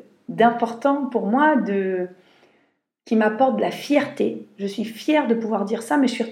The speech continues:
je suis surtout fière de croire en ce que je dis. C'est-à-dire que je pense vraiment aujourd'hui que je suis assez armée pour ne plus sombrer dans une dépression dans les prochaines années. Alors,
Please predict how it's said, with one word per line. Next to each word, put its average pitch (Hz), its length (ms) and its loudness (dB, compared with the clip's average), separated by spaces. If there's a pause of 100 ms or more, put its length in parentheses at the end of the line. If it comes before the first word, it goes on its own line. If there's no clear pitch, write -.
je - 60 -18
suis - 180 -6
surtout 247 320 -6
fière 294 560 -2 (1200)
de 202 120 0
croire 262 300 2
en 240 60 4
ce 226 120 -4
que 247 140 2
je 214 100 -2
dis. - 280 -14
C'est-à-dire 202 300 -4
que 226 100 -4
je 208 120 -2
pense 254 240 0
vraiment 233 240 4
aujourd'hui 226 360 0
que 226 60 -6
je 220 60 -4
suis 208 280 -6
assez 233 220 -2
armée 220 440 -2 (380)
pour 214 160 -4
ne 214 100 4
plus 247 480 0
sombrer 226 520 0
dans 220 100 -4
une 196 160 -2
dépression 208 540 -2
dans 196 160 -2
les 190 120 -6
prochaines 190 440 -6
années. 180 200 -4
Alors, 170 260 -4